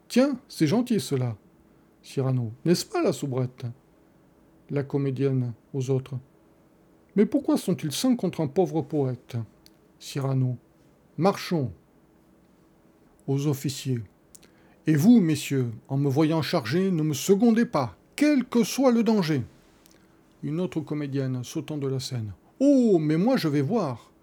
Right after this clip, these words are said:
Cyrano. « Venez. » Une autre, sautant aussi, un vieux comédien. « Viens-tu, Cassandre ? » Cyrano. «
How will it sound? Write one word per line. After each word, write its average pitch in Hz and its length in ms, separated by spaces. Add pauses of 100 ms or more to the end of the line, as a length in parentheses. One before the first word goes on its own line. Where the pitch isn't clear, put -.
(320)
Cyrano. « 135 440
Venez. » 226 400 (1200)
Une 170 180
autre, 135 380 (200)
sautant 156 440
aussi, 135 340
un 131 160
vieux 131 180
comédien. « 127 520 (360)
Viens-tu, 208 380
Cassandre ? » 247 580 (1000)
Cyrano. « 127 520